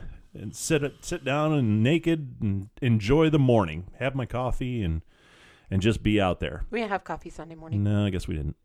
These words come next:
Speaker 1: But anyway, I got to the door and I looked outside and I saw you standing there talking to another person in our group.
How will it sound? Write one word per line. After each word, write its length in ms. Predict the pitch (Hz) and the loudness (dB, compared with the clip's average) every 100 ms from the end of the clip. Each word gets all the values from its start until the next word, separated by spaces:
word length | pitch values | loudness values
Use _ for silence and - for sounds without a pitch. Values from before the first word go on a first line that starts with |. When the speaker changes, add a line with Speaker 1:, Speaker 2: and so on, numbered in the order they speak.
| _ | _
Speaker 1:
But 100 | 139 | 2
anyway, 440 | 214 131 85 101 - - - _ _ - | 4 4 2 -2 -4 -14 -20 _ _ 0
I 80 | 131 | 4
got 140 | 147 | 4
to 80 | 123 | 4
the 80 | 104 | 6
door 240 | 147 143 | 8 8
and 80 | 107 | 6
I 40 | |
looked 220 | 110 113 | 2 2
outside 500 | 107 - 151 139 107 - - _ _ _ _ _ - | -2 0 0 0 -2 -6 -20 _ _ _ _ _ -4
and 120 | 101 | -2
I 80 | 95 | 0
saw 160 | 104 | 2
you 200 | 95 131 | 2 2
standing 420 | 175 131 90 85 | 2 2 2 0
there 260 | 80 82 139 - _ _ _ _ - | 0 -2 -4 -10 _ _ _ _ -8
talking 420 | - 101 - 90 85 | -2 0 0 -4 -2
to 260 | 95 87 | -2 0
another 240 | 85 90 87 | 0 0 0
person 380 | - 107 87 | 2 0 0
in 100 | 82 | -4
our 120 | 78 76 | -4 -4
group. 320 | 104 - | -4 -4